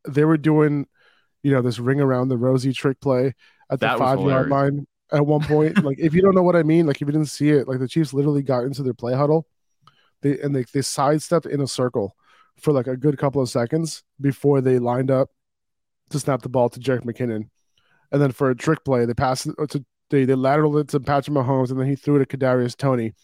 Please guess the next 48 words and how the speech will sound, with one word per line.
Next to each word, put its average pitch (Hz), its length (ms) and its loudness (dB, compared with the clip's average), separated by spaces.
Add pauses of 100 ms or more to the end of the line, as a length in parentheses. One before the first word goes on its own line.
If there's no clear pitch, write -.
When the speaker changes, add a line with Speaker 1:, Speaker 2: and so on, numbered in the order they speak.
(160)
Speaker 1:
It 143 60 2
would 165 100 4
have 175 60 2
been 156 80 2
a - 20 -2
touchdown 117 500 -2 (560)
if 139 140 2
it 139 40 6
wasn't 135 280 2
for, 131 140 2
like, 110 200 0
I 147 140 2
think 190 60 0
it 220 60 4
was 143 100 2
a 123 60 0
holding 135 280 2
call 92 260 -10 (960)
on 147 100 4
Speaker 2:
Mm-hmm. 143 80 6
Speaker 1:
that 131 120 0
play, 135 160 0
if 113 100 -4
I'm 123 60 -10
not 113 120 -6
mistaken. 113 420 -4
But, 123 180 -2
like, 123 300 -4 (640)
you 156 100 4
know, 98 140 -2 (280)
hilarious, 135 560 -2
hilarious. 113 300 0
So 147 80 -4
the 143 60 2
Chiefs 190 200 4
won 156 140 2
Speaker 2:
Yeah. 143 80 2
Speaker 1:
that 127 80 0
game. 117 320 -4 (380)
By 240 180 0
the 165 80 4
way, 117 160 0 (180)
like, 131 200 -2
if 147 160 -6
you've 214 420 -4
watched 127 480 -2
Kadarius 127 460 -2
Toney 123 380 -4